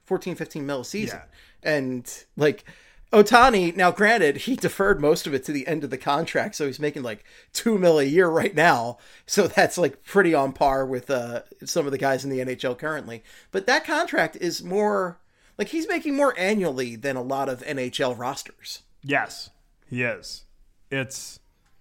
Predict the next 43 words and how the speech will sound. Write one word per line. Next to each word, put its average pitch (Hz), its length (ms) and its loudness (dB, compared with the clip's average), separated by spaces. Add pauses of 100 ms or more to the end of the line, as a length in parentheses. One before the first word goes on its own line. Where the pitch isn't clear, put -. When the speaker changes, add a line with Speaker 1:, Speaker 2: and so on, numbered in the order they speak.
(220)
Speaker 2:
it's, - 140 -14
Speaker 1:
Like, 180 140 2
Speaker 2:
it's - 80 -4
Speaker 1:
if 220 60 2
you - 40 6
Speaker 2:
fucked 208 300 6
Speaker 1:
don't 190 140 6
Speaker 2:
up. 139 60 -4
Speaker 1:
take 170 260 0
into 151 260 -2
account 135 300 -2
the 135 80 -8
deferment, 113 640 -4
you 127 100 -6
know, 110 140 -8
like, 117 200 -10
if 143 140 -8
you 143 80 -4
just - 220 -6
cut 156 180 -2
up 127 140 -6
the 131 60 -6
contract, - 680 -4 (280)
<laughs> - 280 -4
seventy 277 420 6
million. 185 320 4 (260)
If 175 140 -4
you 208 100 0
think 233 180 -2
about 214 220 -2
the 208 60 -6
salary 175 400 6
cap 151 200 2
in 143 60 -12
the 147 100 -2
N 139 80 0
H 139 160 -6
L, 131 260 0 (400)
it's 170 260 -4
in 139 480 -2 (120)
the 131 420 -6
lower 143 340 0
eighties. - 640 -4